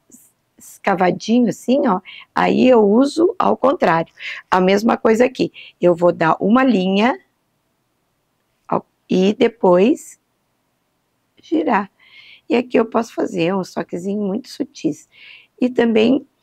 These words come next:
o que é muito importante nessa técnica é a mão leve, né?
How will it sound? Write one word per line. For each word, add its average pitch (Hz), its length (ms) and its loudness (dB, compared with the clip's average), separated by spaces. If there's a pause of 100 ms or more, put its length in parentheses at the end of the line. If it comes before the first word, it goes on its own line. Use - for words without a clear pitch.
(260)
o 226 120 -2
que - 120 -2
é 220 40 2
muito 220 280 2
importante 208 640 -2
nessa 185 260 -2
técnica 240 600 -2
é 262 240 2
a 294 100 -2
mão 262 240 -4
leve, 165 400 -2
né? 160 260 -10